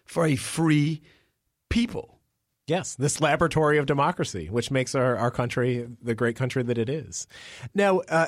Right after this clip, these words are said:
Speaker 2: y-, you mentioned some of the other liberal-leaning justices. So what were some of those questions you received from Justice Ginsburg and, and others?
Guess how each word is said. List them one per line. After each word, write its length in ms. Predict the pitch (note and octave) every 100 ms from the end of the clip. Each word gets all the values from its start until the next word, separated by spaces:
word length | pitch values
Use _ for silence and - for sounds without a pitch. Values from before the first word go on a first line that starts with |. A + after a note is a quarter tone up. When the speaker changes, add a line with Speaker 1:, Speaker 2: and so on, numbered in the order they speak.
| -
Speaker 2:
y-, 160 | F#3+ G#3 D#3+
you 80 |
mentioned 380 | F3 F#3+ G#3 F3+
some 180 | - E3
of 80 | D3+
the 160 | C#3+
other 180 | C#3+ C#3+
liberal-leaning 640 | C#3 F3+ E3 D#3 D3 C#3 C3+
justices. 520 | C3 - C#3 D3+ C#3
So 80 | E3
what 160 | G3
were 120 | F#3+
some 240 | E3+ G3 E3+
of 60 |
those 180 | D3 C#3+
questions 460 | - D3 - C#3+ C3
you 80 | C3
received 420 | C3 C#3+ B2+ B2
from 200 | C3+ B2
Justice 340 | B2+ - B2
Ginsburg 560 | C3+ B2 A#2+ B2+ B2 A#2
and, 260 | A2 G#2+
and 200 | A2+ A#2
others? 420 | A2+ G2+ E2+ -